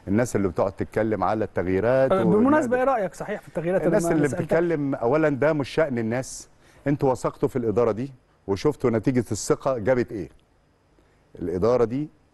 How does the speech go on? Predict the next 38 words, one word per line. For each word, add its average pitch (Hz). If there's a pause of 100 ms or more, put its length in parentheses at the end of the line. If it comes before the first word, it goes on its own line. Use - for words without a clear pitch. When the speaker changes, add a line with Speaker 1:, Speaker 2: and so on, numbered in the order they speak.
(120)
Speaker 1:
عملت 131
ايه 139
خلال 127
الفتره 120
اللي 101
فاتت؟ - (500)
مش 107
عايزين 107
نعدد 127
بقى 143
الانجازات 101
بتاعتهم 123
عشان 110
ما 117
يقعدوش 127
يقولوا 135
احنا 107
في -
قناه 127
الاهلي 143 (300)
وبنيجي 113
بقى 139
نقعد 135
نمجد 120
في -
ال-، 85
في 101
المجلس 110
الاداره، 92 (260)
لا 131
دي 131
حقيقه 135
واضحه 123
للكل، 117 (400)
سواء 120
على 131
المستوى 123
الاجتماعي 180